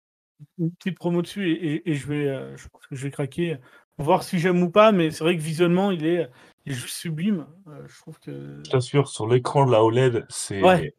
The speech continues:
Speaker 2: ouf.
Speaker 1: C'est, c'est pour
Speaker 2: C'est
Speaker 1: ça,
Speaker 2: magnifique.
Speaker 1: j'ai envie de le, j'ai très envie de voir ça, donc. Voilà pour, euh, Grapple Dog, qui est quand même donc l'un des gros jeux de cette semaine.
Speaker 2: Allez, Laura,
Speaker 1: Ensuite,
Speaker 2: vas-y.
Speaker 1: euh,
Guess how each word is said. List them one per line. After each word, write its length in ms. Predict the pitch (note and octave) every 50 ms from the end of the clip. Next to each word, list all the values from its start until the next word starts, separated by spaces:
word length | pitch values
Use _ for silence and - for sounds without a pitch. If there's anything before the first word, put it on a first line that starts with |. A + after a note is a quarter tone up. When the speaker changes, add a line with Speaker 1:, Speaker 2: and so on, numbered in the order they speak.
| _ -
Speaker 2:
ouf. 160 | D#3 C#3 - E3
Speaker 1:
C'est, 180 | D3+ - A3
c'est 180 | - - G3 D3+
pour 120 | - B3+ F3+
Speaker 2:
C'est 60 | -
Speaker 1:
ça, 40 | G#3
Speaker 2:
magnifique. 160 | F3+ E3 C#3+ A#2+
Speaker 1:
j'ai 60 | D#3 D#3
envie 180 | D3 D3+ F3
de 80 | D#3+ E3
le, 380 | E3 D#3+ D#3 D3+ C#3+ C#3 C#3+ C#3+ D3
j'ai 400 | D3 B2 B2+ D3 C#3 C3 C#3 C3+
très 360 | - - - - A3 G3+ D#3+
envie 180 | F3+ E3 D#3 F3
de 60 | D3+
voir 160 | D3+ D3 -
ça, 140 | - - C#3
donc. 300 | B2 B2+ C3 C3+ - _ _ _ _ _ _ _ _ _ _ _ _ _ _ _ _ _ _ _
Voilà 320 | F3 F#3+ A#3 B3 C#4 D4+ D4
pour, 500 | - - - A#3+ C4 D4+ C4+ A3 F3 - -
euh, 180 | F#3+ F3 E3 D#3+
Grapple 420 | D3+ E3+ A#3+ C#4 C4+ C#4+ B3 G#3
Dog, 200 | F3 G3+ B3+ A#3+
qui 120 | - G3+
est 60 | F#3+ E3+
quand 120 | - F3+
même 100 | G3+ G#3
donc 180 | G3+ A3 A3+ -
l'un 120 | G#3 G#3
des 140 | G#3 G3+ G#3+ F3+
gros 240 | E3 E3 F#3+ G#3+
jeux 240 | G3 F3 A3+ C4+ C#4
de 120 | A3 F3+ E3
cette 340 | - - - C#4 C#4 -
semaine. 600 | - - - A#3+ G#3+ G3 F#3+ F#3 E3+ D3 C3+ C3 C3 - _ _ _ _ _ -
Speaker 2:
Allez, 240 | G#2 A2+ A#2 A#2+ A#2
Laura, 280 | B2 A#2+ A2 - -
Speaker 1:
Ensuite, 160 | - A2+ A#2 -
Speaker 2:
vas-y. 100 | E3 - -
Speaker 1:
euh, 100 | - -